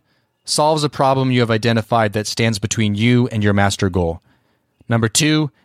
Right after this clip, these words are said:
is specific about the task that needs to be accomplished. Number three,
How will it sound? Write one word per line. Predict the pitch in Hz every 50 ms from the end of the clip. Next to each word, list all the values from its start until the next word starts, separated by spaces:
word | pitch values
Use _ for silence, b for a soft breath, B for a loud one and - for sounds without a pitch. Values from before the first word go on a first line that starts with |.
| _ _ _
is | - 120
specific | - - 127 - - 170 170 175 160
about | - 151 151 147 -
the | -
task | 135 - - 135 127 127 120 - - - -
that | - 123 123
needs | 120 113 117 110 -
to | - 117
be | 101 110 107
accomplished. | 104 - - 107 107 101 - 90 80 76 - - - - - _ _ _ _ _ _ _ _ _ _ _ _ _ _ _ -
Number | 123 117 117 117
three, | - - 139 139 143 143 147 147 -